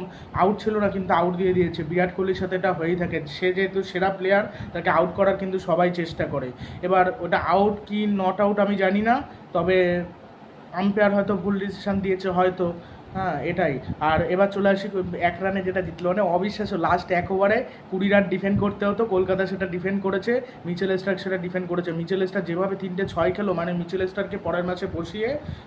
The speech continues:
বসিয়ে দেওয়া উচিত। সবাই ভালো চেষ্টা করে জেতার জন্য, জেতানোর জন্য প্রত্যেকে চেষ্টা করে, কেউ ফিল্ডিং ব্যাটে বলে, আজকে রাসেল ব্যাটে সেরকম পারেনি, বলে পারফরমেন্স করে দেখিয়েছে, সুনীল নারিনও বলে মোটামুটি দেখিয়েছে।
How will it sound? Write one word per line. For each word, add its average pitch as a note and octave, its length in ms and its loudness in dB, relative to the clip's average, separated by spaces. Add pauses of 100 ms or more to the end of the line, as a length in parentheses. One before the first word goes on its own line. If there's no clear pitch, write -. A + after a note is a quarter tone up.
(120)
বসিয়ে F#3 300 0
দেওয়া G3 180 6
উচিত। F3+ 220 0
সবাই A3+ 320 4
ভালো G3+ 260 2
চেষ্টা A3 360 0
করে G#3+ 220 4
জেতার F#3 340 0
জন্য, F#3 180 -2
জেতানোর G3+ 400 2
জন্য A3 300 0
প্রত্যেকে A3 380 0
চেষ্টা G#3 260 -4
করে, F#3 160 0
কেউ G3 220 -2
ফিল্ডিং G3+ 360 -4
ব্যাটে F#3+ 300 0
বলে, G3 340 0 (300)
আজকে E3 180 -2
রাসেল F#3 340 4
ব্যাটে F#3+ 260 0
সেরকম G#3 380 -2
পারেনি, G#3 320 4
বলে G3 300 4
পারফরমেন্স F#3+ 560 2
করে F#3 160 0
দেখিয়েছে, F3 480 -2 (300)
সুনীল G#3 240 2
নারিনও G#3 320 4
বলে G3 300 4
মোটামুটি G3 400 0
দেখিয়েছে। F3+ 420 0